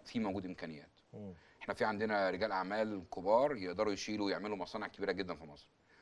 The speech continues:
Speaker 1: والمصانع دي ممكن تاخد، آه، يعني، ق-،
Speaker 2: مم.
Speaker 1: قدرة، قدرة كبيرة من الانتاج، ولكن المنتج اللي طالع من عندك برضو ارجع اقول انه
Speaker 2: مم.
Speaker 1: طالع من على ايد
Speaker 2: مم.
Speaker 1: ايدي عاملة غير مدربة.
Speaker 2: يدوب،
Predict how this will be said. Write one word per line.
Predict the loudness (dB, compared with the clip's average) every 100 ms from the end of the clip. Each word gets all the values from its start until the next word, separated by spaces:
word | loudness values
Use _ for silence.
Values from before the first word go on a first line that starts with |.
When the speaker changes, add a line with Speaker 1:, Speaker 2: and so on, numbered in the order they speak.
| -10
Speaker 1:
والمصانع | -2 -2 0 0
دي | 2
ممكن | 0 -2 -2
تاخد، | -2 -2 -6 -8 -2
آه، | 0 2 0 0 -4
يعني، | 0 2 2 -2 -6 -14 -6
ق-، | -6 -2
Speaker 2:
مم. |
Speaker 1:
قدرة، | 0 2 2
قدرة | 2 4 4
كبيرة | 4 2 2
من |
الانتاج، | 0 -4 -4 -6 -10 _ _
ولكن | 0 4 4 2 -14 _ _ _ _ _ _ _ -4
المنتج | -2 0 -2
اللي | -2 -2
طالع | -2 -2
من | -2
عندك | -4 -4 -8
برضو | -4 -2 -2
ارجع | -4 -2 -2
اقول | -2 -4 -4 -8 -20 -12
انه | -10 -6
Speaker 2:
مم. |
Speaker 1:
طالع | -2 0 0
من | -4 -6
على | -8 -8 -10 -4
ايد | 0 0 -2 -10 -10
Speaker 2:
مم. | -8 -8 -12 -20 -4
Speaker 1:
ايدي | 0 2 2 0
عاملة | 2 2 0 0 0
غير | 2 0
مدربة. | 0 2 2 0
Speaker 2:
يدوب، | -4